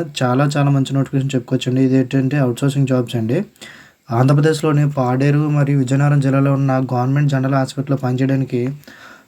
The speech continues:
మూడు వందల నలభై నాలుగు పోస్టులను అవుట్‌సోర్సింగ్ మరియు కాంట్రాక్ట్ భర్తీ విధానంలో చేయడానికి నోటిఫికేషన్ అనేది జారీ చేశారండి.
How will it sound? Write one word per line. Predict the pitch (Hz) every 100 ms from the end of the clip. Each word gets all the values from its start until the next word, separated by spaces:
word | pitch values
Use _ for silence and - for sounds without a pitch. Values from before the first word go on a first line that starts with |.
| -
మూడు | 131 135
వందల | 139 135
నలభై | 131 139
నాలుగు | 135 131
పోస్టులను | 135 131 147 143
అవుట్‌సోర్సింగ్ | 135 - 147 147 147 143
మరియు | 143 135
కాంట్రాక్ట్ | 127 127 135
భర్తీ | 139 143
విధానంలో | 135 139
చేయడానికి | 139 131 135
నోటిఫికేషన్ | 131 123 135 135
అనేది | 135 123
జారీ | 120 120
చేశారండి. | 127 120 120 110 123